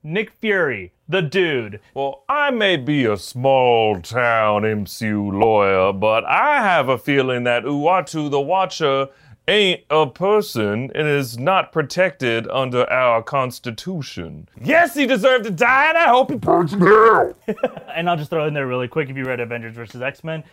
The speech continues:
Speaker 1: Cyclops just straight up kills Professor X. He's like Dark Phoenix, basically, at that point, but still, it's Cyclops, it's Scott.
Speaker 2: Not only did he kill someone, you killed someone with, uh, uh, with special needs.
Speaker 1: You think Professor X is a special needs child?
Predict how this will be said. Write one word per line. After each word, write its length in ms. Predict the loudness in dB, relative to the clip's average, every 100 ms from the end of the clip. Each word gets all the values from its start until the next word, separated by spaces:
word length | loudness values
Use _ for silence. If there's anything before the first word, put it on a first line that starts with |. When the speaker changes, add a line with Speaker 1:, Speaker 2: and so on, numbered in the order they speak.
| _
Speaker 1:
Cyclops 540 | -6 -6 -2 -2 -2 -4
just 160 | -8
straight 260 | -4 -4 -4
up 140 | -6
kills 180 | -6 -8
Professor 400 | -8 -10 -6 -4
X. 420 | -4 -6 -14 -20 _ _ -12
He's 180 | -10 -8
like 140 | -8
Dark 220 | -8 -8
Phoenix, 340 | -12 -16 -16 -14
basically, 420 | -14 -14 -14 -12
at 60 | -8
that 180 | -10 -10
point, 260 | -12 -10
but 160 | -10 -10
still, 480 | -6 -4 -2 -6 -12 _ -16
it's 180 | -14 -14
Cyclops, 580 | -16 -14 -16 -16 -18 -18
it's 200 | -18 -18
Scott. 360 | -18 -16 -16 -20 _ -16
Speaker 2:
Not 200 | -8 -6
only 160 | -6 -6
did 80 | -8
he 80 | -8
kill 180 | -10
someone, 360 | -12 -10 -10 -8
you 120 | -10
killed 300 | -8 -6 -6
someone 260 | -8 -8 -6
with, 240 | -8 -6
uh, 460 | -4 -2 -2 -4 -6 -10 -20 _ _ -12
uh, 220 | -10 -8
with 160 | -8 -8
special 340 | -8 -6 -8
needs. 480 | -10 -12 -14 -16 -16 _ _ -20 -10
Speaker 1:
You 100 | -8
think 180 | -6
Professor 460 | -8 -6 -6 -4 -4
X 200 | -4 -8
is 100 | -8
a 80 | -8
special 400 | -6 -8 -8 -10
needs 440 | -10 -12 -14 -18 -20
child? 360 | -12 -10 -10